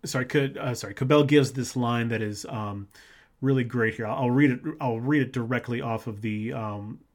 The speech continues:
off of the Wikipedia page here 'cause it's just, it's, it's very well done. I'll, I'll set the final scene here. I'll, so here, uh, so Oswald Cabell's daughter, um,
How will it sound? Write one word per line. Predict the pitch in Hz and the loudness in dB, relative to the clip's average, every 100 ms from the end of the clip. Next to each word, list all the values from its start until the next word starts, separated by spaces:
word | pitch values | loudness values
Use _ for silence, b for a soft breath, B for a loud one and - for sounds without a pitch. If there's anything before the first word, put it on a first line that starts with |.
| _ - | _ -4
off | 151 | -2
of | 127 | -2
the | 113 | -4
Wikipedia | 113 110 120 107 104 | -4 -4 -6 -6 -8
page | 110 107 | -10 -10
here | 120 135 143 | -12 -12 -10
'cause | 113 | -12
it's | 101 | -12
just, | 104 - | -14 -16
it's, | 98 - - b b b b - | -18 -18 -20 b b b b -12
it's | - | -6
very | 123 110 | -4 -2
well | 104 | -4
done. | 104 107 | -6 -8
I'll, | 107 131 123 | -6 -4 0
I'll | 123 120 120 | 2 0 -2
set | - 120 | -2 -2
the | 107 | -2
final | 110 98 | -4 -6
scene | - 104 | -10 -10
here. | 110 | -6
I'll, | 123 113 117 _ _ | -6 -6 -10 _ _
so | - 110 | -14 -10
here, | 123 131 - B B B B B | -8 -10 -12 B B B B B
uh, | 131 131 | 2 4
so | 131 135 151 | 4 2 2
Oswald | 151 160 165 151 | 0 2 2 2
Cabell's | 147 143 143 | 0 2 2
daughter, | 131 127 131 127 123 - | 4 4 4 2 0 -4
um, | 120 113 113 113 123 | -4 -2 -2 -4 -8